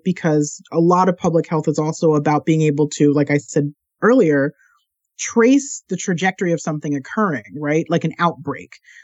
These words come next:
So we can do that with things like violence in a community too. But it's one of the hardest places to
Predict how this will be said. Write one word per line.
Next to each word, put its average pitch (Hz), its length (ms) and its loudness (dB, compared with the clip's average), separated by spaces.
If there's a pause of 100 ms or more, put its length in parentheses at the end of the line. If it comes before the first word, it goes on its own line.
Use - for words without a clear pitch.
So - 180 4
we 240 160 6
can 262 200 2
do 220 180 0
that 190 160 -2
with 165 140 -4
things 170 280 -4
like 147 140 -2
violence 170 440 -4
in 156 60 -6
a 143 60 -4
community 151 540 -2
too. 143 460 0 (720)
But 214 160 4
it's - 280 0 (280)
one 202 220 2
of 208 40 2
the 190 80 2
hardest 208 420 0
places 170 420 -6
to 156 80 -4